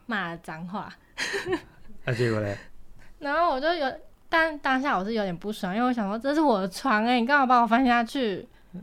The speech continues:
Speaker 2: 因为他，他熬夜，他也累了，他也想睡觉啊。
Speaker 1: 是这样吗？
Speaker 2: <laughs> 应该是吧，不然他干嘛翻你？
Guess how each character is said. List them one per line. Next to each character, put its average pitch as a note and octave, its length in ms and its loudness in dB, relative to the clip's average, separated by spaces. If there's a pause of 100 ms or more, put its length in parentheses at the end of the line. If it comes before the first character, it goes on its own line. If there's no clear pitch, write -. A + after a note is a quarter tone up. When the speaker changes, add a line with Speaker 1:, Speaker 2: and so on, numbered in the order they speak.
Speaker 2:
因 D#3+ 60 -8
为 E3+ 120 0
他， E3 320 -2 (400)
他 E3+ 100 -2
熬 B2 200 2
夜， C3+ 120 4
他 B2 140 4
也 A#2 80 2
累 A2+ 220 2
了， G#2+ 100 -2
他 A2+ 60 2
也 A2 60 0
想 G2+ 140 -6
睡 G#2 280 -10
觉 G2+ 180 -10
啊。 F#2 160 -14 (340)
Speaker 1:
是 E4+ 200 -4
这 E4 120 2
样 D#4+ 220 0
吗？ D4 80 4 (280)
Speaker 2:
<laughs> D#3 300 -2
应 B2 120 -4
该 C3 100 0
是 - 300 -6
吧， A2 100 -12 (540)
不 E3+ 60 4
然 C3+ 100 4
他 C3 80 0
干 C#3 80 6
嘛 A#2 60 4
翻 G#2+ 220 -6
你？ G2 140 -10